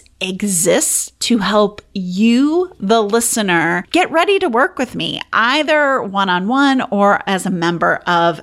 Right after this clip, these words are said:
the Expert Up Club. And while, yes, this content that I create is valuable and it will give you a transformation, even if you never work with me, the goal is I would love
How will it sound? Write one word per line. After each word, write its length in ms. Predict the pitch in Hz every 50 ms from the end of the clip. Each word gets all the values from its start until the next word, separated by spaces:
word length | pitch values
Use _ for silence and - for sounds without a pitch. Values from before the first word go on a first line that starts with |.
| -
the 220 | - 196 170 - -
Expert 480 | 170 160 - - - - 170 170 156 -
Up 260 | - 165 - - -
Club. 440 | - - - 120 113 104 101 98 - - - - - - - _ _
And 200 | 247 254 247 254
while, 240 | 254 247 262 262 254
yes, 680 | 208 220 247 269 294 294 233 - - - - - - _ _ _
this 460 | 214 196 180 180 185 214 269 262 -
content 580 | - - - - 247 254 262 262 262 285 247 233
that 120 | 226 208
I 140 | - 208 208
create 520 | 208 - - - 233 233 233 240 226 - -
is 260 | - 202 196 190 - - -
valuable 840 | - 185 185 185 - 208 208 220 220 220 208 202 190 185 175 180 - -
and 100 | - 208
it 160 | 202 165 - -
will 220 | 202 196 185 - _
give 220 | 220 233 226 214
you 320 | 220 208 214 196 180 180 - -
a 120 | - 196 185
transformation, 1400 | - - - - 208 202 190 208 - - - - 190 175 165 170 170 175 208 - - 285 269 277 277 262 - -
even 300 | 196 202 190 196 185 - -
if 260 | - 202 202 - -
you 260 | 196 208 202 196 - - - 190
never 1080 | 196 196 196 202 202 202 208 214 196 214 208 226 226 220 208 202 196 214 190 - - - _
work 420 | 180 151 - - 196 - - _ -
with 180 | 320 320 -
me, 480 | 320 349 359 359 370 381 403 392 370 - _ - - - - - - _ -
the 180 | 240 214 277 277
goal 400 | 226 269 262 285 330 370 320 240
is 400 | - 254 269 285 311 302 - - - _ _ _ _ -
I 160 | - 330 339
would 200 | 320 349 - 302
love 380 | 311 339 381 381 359 359 -